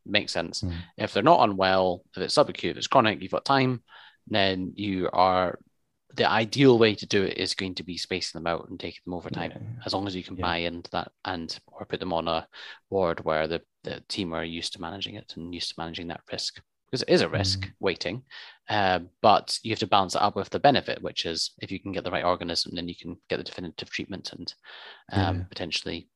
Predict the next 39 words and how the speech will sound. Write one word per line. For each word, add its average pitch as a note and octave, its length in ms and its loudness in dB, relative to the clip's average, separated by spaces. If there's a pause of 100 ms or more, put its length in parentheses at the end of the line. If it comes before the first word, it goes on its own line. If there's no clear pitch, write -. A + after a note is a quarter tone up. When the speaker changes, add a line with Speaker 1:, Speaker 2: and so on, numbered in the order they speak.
(240)
Speaker 1:
give - 100 -10
them E2+ 140 -10
the - 60 -14
best - 260 -8
management. - 400 -16 (1040)
Um, C3+ 420 8
and C3+ 240 6 (100)
what F3 100 10
about F3+ 220 10
if D3 100 4
the - 60 -14
patient's C3+ 280 4
already, A#2+ 460 6
if A#2+ 180 2
you A#2 60 2
come C#3+ 240 8
in B2+ 140 8
a - 20 4
bit G2+ 160 6
late, G#2+ 180 2
so - 80 2
this B2+ 120 6
happens G#2+ 280 0
quite - 140 2
a - 40 0
lot, D3+ 280 8
people A2+ 160 0
come G2+ 160 0
into G2 100 0
hospital, G2+ 400 2
they've F2+ 100 2
got F2 140 -4
fever, G2+ 440 4
people F#2+ 200 -6
say, F#2 220 2
"Oh, C#3+ 400 8
they've A2+ 100 4
got - 120 -10
fever." G2+ 500 4